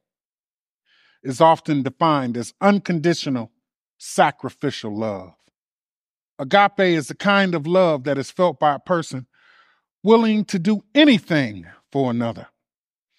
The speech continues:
including sacrificing themselves, without expecting anything in return. In the New Testament, agape is the word used to describe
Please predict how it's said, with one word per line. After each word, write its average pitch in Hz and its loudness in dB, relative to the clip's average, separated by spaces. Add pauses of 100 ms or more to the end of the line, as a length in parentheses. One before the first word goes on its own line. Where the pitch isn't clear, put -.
(680)
including 156 0
sacrificing 113 -2
themselves, 101 -14 (1700)
without 143 4
expecting 135 -2
anything 175 -6
in 170 -4
return. - -12 (2250)
In 165 -4
the 175 0
New 233 4
Testament, 180 0
agape 160 0 (680)
is 143 -6
the 156 0
word 165 0
used 170 -4
to 170 0
describe 151 2